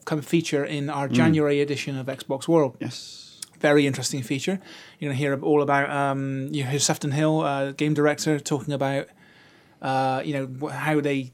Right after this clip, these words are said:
Speaker 1: did, I'm not gonna say it, but how they, why they chose the ending they chose, and, and so on. It's, uh, we'll, we'll hype that a little bit more come the time, but, um, it's something to look forward to.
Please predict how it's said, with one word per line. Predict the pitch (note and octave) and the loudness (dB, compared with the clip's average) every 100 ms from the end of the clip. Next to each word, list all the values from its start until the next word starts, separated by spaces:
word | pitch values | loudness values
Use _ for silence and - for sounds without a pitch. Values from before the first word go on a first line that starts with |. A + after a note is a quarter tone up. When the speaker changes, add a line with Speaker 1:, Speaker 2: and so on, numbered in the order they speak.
| _ | _
Speaker 1:
did, | D#3+ - | -14 -6
I'm | D#3 | -4
not | D#3 | -2
gonna | D#3 | -2
say | - D#3+ | 2 4
it, | E3+ - | 4 2
but | F3 | -2
how | D3 | 2
they, | D#3 D3 E3 | 2 0 2
why | D#3 D#3 | 4 6
they | D3+ | 4
chose | - D#3 C#3 | 4 2 2
the | D#3+ | 2
ending | D#3 D#3 D#3 | 2 4 2
they | D3+ | 0
chose, | D3+ - D#3 D#3+ D#3+ D#3 - | 0 4 6 6 6 2 -2
and, | C#3 C3 B2+ C3 C3 B2 - | -6 -4 -4 -6 -10 -10 -10
and | C3+ | -6
so | B2 C#3+ C3 | -2 0 0
on. | B2+ B2 - - - | -2 -8 -16 -18 -4
It's, | D3 - | 0 4
uh, | D3 C3 C#3 _ | 4 2 -4 _
we'll, | - D#3 D3+ | 0 2 4
we'll | D#3 | 4
hype | E3+ D#3+ | 4 2
that | D3 | 0
a | |
little | C#3+ C#3 | -2 -4
bit | C3+ | -2
more | C3+ | -4
come | A#2+ C3+ | -4 -6
the | B2+ | -6
time, | C#3 C3 B2 | -6 -6 -8
but, | C3 - | -8 -10
um, | C#3 B2+ C3 - _ _ _ _ _ _ _ - | -10 -10 -12 -16 _ _ _ _ _ _ _ -8
it's | |
something | G3+ F3+ | -2 0
to | |
look | F3 | 0
forward | - F3 D#3 | 2 0 0
to. | C3+ | -4